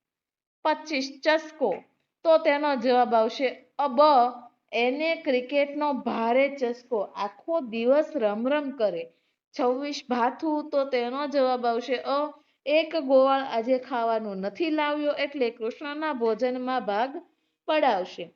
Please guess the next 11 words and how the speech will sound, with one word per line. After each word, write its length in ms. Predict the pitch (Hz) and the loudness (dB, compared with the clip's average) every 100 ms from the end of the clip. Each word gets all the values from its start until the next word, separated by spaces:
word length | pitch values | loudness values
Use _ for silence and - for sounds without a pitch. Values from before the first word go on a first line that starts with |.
| _ _ _ _ | _ _ _ _
સત્યાવીસ, 600 | 269 262 294 285 294 294 - | -6 -2 0 0 -2 -6 -10
ચિંતાતુર. 800 | - 302 339 320 277 254 220 214 220 - _ _ 269 | -8 -6 0 0 0 -2 -2 -2 -4 -8 _ _ 2
તો 100 | 285 285 | 2 2
તેનો 400 | 277 240 277 302 | 0 0 -2 -2
જવાબ 380 | 269 247 240 226 | 2 4 4 2
આવશે 300 | 214 240 240 | 0 0 -2
અ, 140 | 277 285 277 | 0 0 0
ગોવાળોને 720 | 214 208 233 262 277 285 311 | 0 0 2 2 0 -2 0
ડર 280 | 320 320 277 | 0 0 0
હતો 400 | 226 - 262 214 | -4 -6 -4 -4
કે 260 | - 302 | -2 2